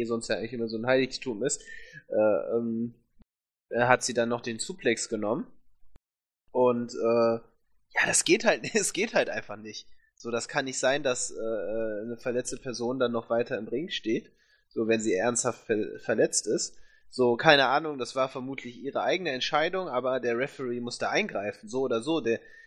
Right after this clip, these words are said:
ne, ich bin, ne, das kann, das darf nicht so weiterlaufen. So, ja, und jetzt, ne, viele haben sich jetzt so auf Brie Bella so draufgestürzt. Ich sehe das halt jetzt nicht so.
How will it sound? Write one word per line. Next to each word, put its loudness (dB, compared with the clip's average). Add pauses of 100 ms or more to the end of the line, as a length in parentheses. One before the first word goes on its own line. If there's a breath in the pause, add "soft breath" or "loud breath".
(140 soft breath)
ne, 2
ich -10
bin, -6
ne, -4
das -4
kann, -2
das 0
darf 4
nicht -6
so -6
weiterlaufen. 0 (640 soft breath)
So, -4
ja, 8
und 0
jetzt, 0 (220)
ne, 0
viele 0
haben -4
sich -10
jetzt -6
so 0
auf -4
Brie -6
Bella 2 (220)
so -6 (100)
draufgestürzt. 2
Ich -2
sehe 0
das 2
halt 0
jetzt -6
nicht -2
so. -2